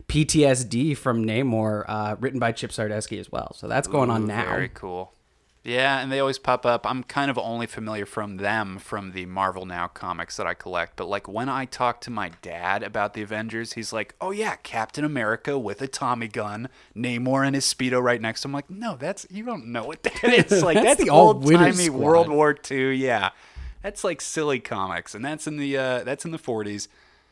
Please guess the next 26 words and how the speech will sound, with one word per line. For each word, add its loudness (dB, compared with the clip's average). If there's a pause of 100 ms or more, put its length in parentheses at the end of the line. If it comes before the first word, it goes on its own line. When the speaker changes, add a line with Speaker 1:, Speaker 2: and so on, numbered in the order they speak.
(360)
Speaker 2:
And -4 (580)
I, -8 (200)
I, 0 (140)
I -2
just, -6 (140)
I, -10 (420)
throwing 0
out 0
other 0
just -6
weird 0
comic -2
book -4
characters -2
who -4
have -6
joined -4
the -2
Avengers -8
through -14
times, -12
because -8
what -2
they -8
became -4
eventually, -8